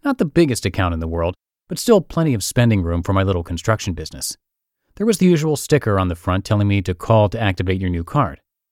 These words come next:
When I called, the automated system asked me to enter the last four digits of my card, so I did.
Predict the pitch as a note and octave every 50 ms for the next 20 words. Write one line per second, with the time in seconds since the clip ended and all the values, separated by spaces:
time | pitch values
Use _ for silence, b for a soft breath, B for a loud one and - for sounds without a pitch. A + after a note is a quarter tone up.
0 | _ _ _ _ _ _ - B2 C3 A#2+ G#2+ - - G#3 D#3 A#2 A#2 A2+ - _
1 | _ _ _ _ - B2 C#3 D#3+ F3 E3 D#3+ D3+ C3+ A#2+ - - C#3 B2+ - C3
2 | B2+ B2 A#2+ A#2+ B2+ B2 - - A2 G#2 G2+ - - C3 C3 C3 - B2 G2+ G2+
3 | F#2 G2+ A2 B2 C#3 B2+ - - - - A#2+ A#2 A2 G2+ - C3+ B2 G#2 F#2 E2+
4 | - F#2+ F2+ F2+ F2 E2+ - C3+ A#2 D#2+ E2 E2 - - F#2 E2+ F2+ A2 F#3 F3
5 | - -